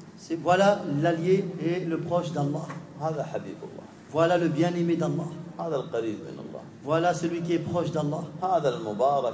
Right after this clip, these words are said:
Speaker 2: حيث ما كان.
Speaker 1: Voilà celui qui est honoré et qui est béni là où qu'il soit.
Speaker 2: في الدنيا والآخرة.
Speaker 1: Que ce soit dans ce bas monde ou dans l'au-delà.
Speaker 2: ألا إن أولياء الله لا خوف عليهم ولا هم يحزنون.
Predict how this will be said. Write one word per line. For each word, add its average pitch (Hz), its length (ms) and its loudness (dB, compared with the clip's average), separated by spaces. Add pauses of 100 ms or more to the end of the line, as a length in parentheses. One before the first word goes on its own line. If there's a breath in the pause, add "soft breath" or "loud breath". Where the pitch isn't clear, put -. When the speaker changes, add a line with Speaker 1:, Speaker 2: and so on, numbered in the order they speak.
(120)
Speaker 2:
حيث 110 180 -4 (160)
ما 76 80 -10
كان. - 240 -16 (240)
Speaker 1:
Voilà 170 280 4
celui 175 640 2 (440)
qui 160 160 0
est 160 140 4
honoré 180 640 6 (420)
et 147 60 -2
qui 180 220 2
est 165 40 6
béni 180 640 6
là 185 140 4
où - 80 0
qu'il - 160 -4
soit. - 320 -4 (140)
Speaker 2:
في 165 60 -4
الدنيا 170 460 -6
والآخرة. 113 600 -6
Speaker 1:
Que - 60 -14
ce 185 80 -4
soit 175 200 0
dans 180 140 0
ce 175 100 -2
bas 170 160 4
monde 185 300 0
ou 202 60 -2
dans 185 160 0
l'au-delà. 156 380 0 (260)
Speaker 2:
ألا 104 340 2
إن 98 200 -6
أولياء 95 760 -2
الله 107 320 -4 (300)
لا 110 140 0
خوف - 240 -4 (180)
عليهم 82 600 -8
ولا 101 260 2
هم 160 180 -4 (380)
يحزنون. - 340 -12